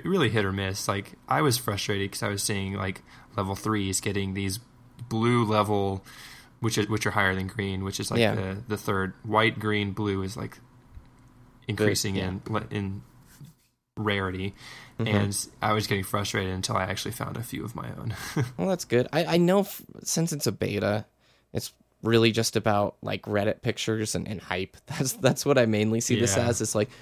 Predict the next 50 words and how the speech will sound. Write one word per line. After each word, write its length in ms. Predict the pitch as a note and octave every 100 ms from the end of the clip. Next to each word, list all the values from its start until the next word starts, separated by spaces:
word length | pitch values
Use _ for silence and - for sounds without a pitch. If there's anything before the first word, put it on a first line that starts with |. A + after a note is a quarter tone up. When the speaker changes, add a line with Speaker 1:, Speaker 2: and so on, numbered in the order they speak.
| - _ -
Speaker 2:
"Oh, 200 | F3+ F3+
cool, 420 | - F#3 G3+ A#2+ A2+
look 160 | D3+
what 120 | A#2+
this 180 | - -
guy 220 | - G#2
found," 420 | G#2+ G#2+ G#2 G#2 G#2
or 180 | G#2 - - _
some 280 | - C3+ C3
guy's 200 | B2 B2
gonna 180 | B2+ A#2+
find 280 | A#2 A2+ A#2
some 140 | B2
secret 460 | A#2+ A2 G#2+ A#2 -
chest 400 | G#2 G2+ - -
or 80 | -
Easter 340 | G#2 - G2+
egg 220 | G2 G2
on 120 | G#2
the 80 | G2+
last 340 | F#2 F#2+ - G2+
day 100 | G2
of 60 |
the 80 | G#2
beta, 240 | A2 F#2+
Speaker 1:
Mm-hmm. 60 | G#2
Speaker 2:
and, 340 | G2 F#2+ G2 - -
you 80 | G2+
know, 100 | G2
Reddit 240 | G#2 G2+
will 100 | G#2
go 180 | G2 G#2
nuts. 360 | G2 G2 - -
That's 180 | G#2+
just 200 | - G#2+
how 100 | -
things 300 | A2 G2 G#2
work. 180 | G#2+ G2+ - - -
Uh, 100 | D#3+
story-wise, 800 | C#3+ - B3 C#4 A3+ C#3 G2+ -
what 160 | F3 A#3
was 140 | B3+
presented, 500 | - D#3+ D3+ C#3 A#2 -
uh, 120 | A#2+
without 280 | B2+ E3+ E3+
spoilers 520 | - E3+ C#3+ F#2 -
for 160 | - A#2+
the 60 | G#2
Xbox 440 | G#2 - G2 -
crowd, 300 | - F#2+